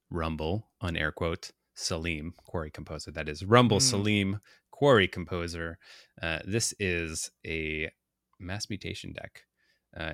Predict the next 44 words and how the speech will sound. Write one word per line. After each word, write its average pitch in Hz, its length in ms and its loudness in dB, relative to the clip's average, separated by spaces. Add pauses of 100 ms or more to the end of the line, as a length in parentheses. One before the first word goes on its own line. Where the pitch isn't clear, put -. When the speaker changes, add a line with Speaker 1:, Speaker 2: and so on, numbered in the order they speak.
Speaker 1:
and 82 380 -4 (100)
it 101 220 -2
is 92 480 -2
the 98 240 -2
perfect 147 540 -6
example. 98 720 0 (1400)
I 107 40 -2
mean, 104 140 2
there 107 80 4
are 98 40 2
so 98 140 2
many 82 140 0
great 73 240 -6
examples 73 420 -8
of 71 60 -8
this, 76 140 -6
but - 220 -6
this 98 100 -10
is 101 100 -4
a 90 60 -2
perfect - 480 -2
example 87 420 0
of 80 160 -10
why 82 360 -4 (580)
you 85 100 -8
have 82 280 -4
to - 80 -12
play 76 220 -8
your 76 200 -12
decks. - 460 -14 (680)
Speaker 2:
Really? 135 180 -2
Speaker 1:
Because 87 300 -2 (160)
this 98 300 0
deck, - 440 4 (460)
uh, 90 320 4
well, 180 240 6
I 143 100 2
mean, 120 360 2
maybe 143 440 0
as 98 220 0
you 98 120 2
look 101 180 -2
at 104 180 0
it, 110 160 -2